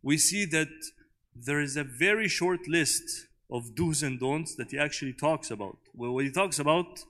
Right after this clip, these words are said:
like in, when we look in, uh, uh, Sermon on the Mount,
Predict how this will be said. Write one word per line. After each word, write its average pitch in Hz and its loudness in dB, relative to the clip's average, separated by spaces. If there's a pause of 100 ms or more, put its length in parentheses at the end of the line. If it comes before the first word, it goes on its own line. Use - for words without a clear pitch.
(340)
like 131 0
in, 139 -2
when 135 0
we 135 2
look 160 -2
in, 131 -6
uh, 120 -4
uh, 104 -8
Sermon 156 2
on 117 -2
the 117 -6
Mount, 143 -2